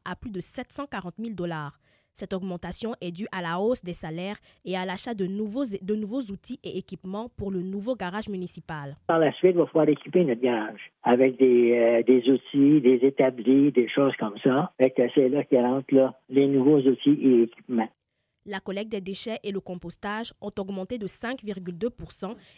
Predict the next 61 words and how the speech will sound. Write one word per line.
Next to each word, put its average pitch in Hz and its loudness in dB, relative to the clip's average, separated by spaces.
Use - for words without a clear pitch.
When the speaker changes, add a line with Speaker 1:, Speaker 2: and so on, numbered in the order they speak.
Speaker 1:
et 208 -6
sont 277 -8
à 202 -6
plus - -10
de 202 -4
trente, 254 -8
euh, 196 -8
et - -12
sont 277 -12
à 220 -6
plus 254 -14
de 214 -4
trois 247 -8
cent 339 -8
quarante-cinq 214 -12
mille 226 -8
dollars 175 -8
contre 226 -8
deux, 233 -4
contre 233 -8
trois 240 -10
cent 285 -8
vingt-neuf 202 -10
mille 226 -12
dollars 190 -8
en 175 -12
deux 175 -10
mille 208 -10
vingt-quatre. 165 -12
Il 196 -10
n'y 190 -6
aura 170 -10
pas 226 -6
de 214 -4
coût 240 -10
pour 214 -10
de 190 -8
la 175 -8
disposi-, 175 -10
pour, 208 -12
il 208 -10
n'y 214 -4
aura 196 -8
pas 254 -8
de 226 -4
coût 254 -12
pour 220 -12
disposer 190 -8
des 208 -6
matières 190 -10
recyclables 190 -10
en 175 -12
deux 175 -10
mille 214 -10
vingt-cinq, 196 -8
car 285 -8
le 240 -4
service 214 -8
est - -12
subventionné 208 -8
par 180 -14